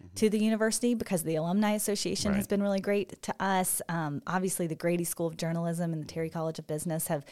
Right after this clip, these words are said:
Speaker 2: provided ample students for our internship program that is housed right
Speaker 1: Right.
Speaker 2: there in Athens. Um,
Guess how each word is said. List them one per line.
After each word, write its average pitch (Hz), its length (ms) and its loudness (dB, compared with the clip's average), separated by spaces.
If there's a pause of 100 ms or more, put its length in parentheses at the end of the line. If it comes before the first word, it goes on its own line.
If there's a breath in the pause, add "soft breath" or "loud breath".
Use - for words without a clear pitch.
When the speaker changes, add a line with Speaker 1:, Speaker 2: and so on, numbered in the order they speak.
(160 loud breath)
Speaker 2:
provided 160 500 0 (300 soft breath)
ample 208 380 6
students 175 560 0
for 165 120 2
our 160 100 -2
internship 220 600 2
program 208 800 2 (200)
that 165 160 0
is 143 120 -2
housed 214 520 4
right 202 180 0
Speaker 1:
Right. - 100 -16
Speaker 2:
there 220 160 0
in 208 80 0
Athens. 208 520 0 (480 loud breath)
Um, 180 460 4